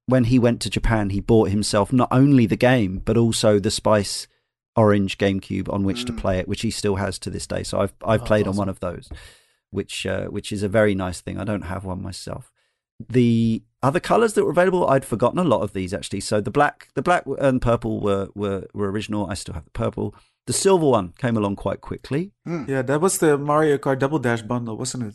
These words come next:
Speaker 4: The
Speaker 3: Yeah,
Speaker 4: silver one.
Speaker 3: that's,
Speaker 1: Okay.
Speaker 3: that's the one I use now. I still have my original purple one, but
Speaker 1: Mm-hmm.
Speaker 3: I kinda, I kinda messed that one up. <laughs> So
Speaker 4: I
Speaker 3: so
Speaker 4: bu-,
Speaker 3: I
Speaker 4: I bought a
Speaker 3: did
Speaker 4: secondhand boxed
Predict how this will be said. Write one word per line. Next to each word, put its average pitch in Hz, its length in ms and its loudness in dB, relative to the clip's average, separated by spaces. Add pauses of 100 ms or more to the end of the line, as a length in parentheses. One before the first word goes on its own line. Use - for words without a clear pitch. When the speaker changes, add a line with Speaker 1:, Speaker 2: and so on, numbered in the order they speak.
Speaker 4:
The 123 80 -8
Speaker 3:
Yeah, 120 60 -4
Speaker 4:
silver 113 260 -2
one. 110 140 -4
Speaker 3:
that's, 139 220 -4
Speaker 1:
Okay. 117 340 -2
Speaker 3:
that's 160 200 0
the 170 80 2
one 143 200 0
I 127 60 -4
use 123 380 -6
now. 117 280 -8
I 117 80 -6
still 165 160 -2
have 147 100 -2
my 120 140 -6
original 113 360 -8
purple 107 380 -8
one, 104 220 -10
but 123 120 -2
Speaker 1:
Mm-hmm. 123 220 0
Speaker 3:
I - 20 -4
kinda, 98 300 -10 (280)
I 120 80 -8
kinda 120 200 -6
messed 107 240 -10
that 107 160 -10
one 101 140 -14
up. 101 180 -18
<laughs> - 0 -
So - 640 0
Speaker 4:
I 143 60 4
Speaker 3:
so 139 220 0
Speaker 4:
bu-, 139 80 -2
Speaker 3:
I 147 40 2
Speaker 4:
I 151 40 4
bought 160 280 2
a 180 60 0
Speaker 3:
did - 60 0
Speaker 4:
secondhand 143 840 0
boxed - 560 -2